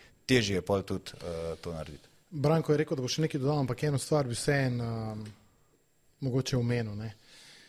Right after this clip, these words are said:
Speaker 2: Eh, Luka, ti dobro veš, kako težko je bilo obleči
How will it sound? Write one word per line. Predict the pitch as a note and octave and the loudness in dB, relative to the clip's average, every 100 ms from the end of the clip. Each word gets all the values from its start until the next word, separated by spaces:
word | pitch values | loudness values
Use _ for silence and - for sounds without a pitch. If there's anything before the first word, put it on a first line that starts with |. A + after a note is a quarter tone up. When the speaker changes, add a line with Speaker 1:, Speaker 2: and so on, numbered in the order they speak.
| - _ - | -20 _ -6
Speaker 2:
Eh, | C#3 C3 B2+ C3 C#3 | -2 0 2 2 2
Luka, | D3+ C3+ | 2 2
ti | D#3 | 0
dobro | C#3 D3 C3+ C#3 | 2 2 2 0
veš, | C3+ B2+ | 0 -2
kako | C3+ - C3 | -8 -8 -8
težko | B2+ - C3+ | -8 -8 -6
je | B2 | -4
bilo | B2 A#2+ | -6 -6
obleči | A#2 B2+ - | -4 -4 -4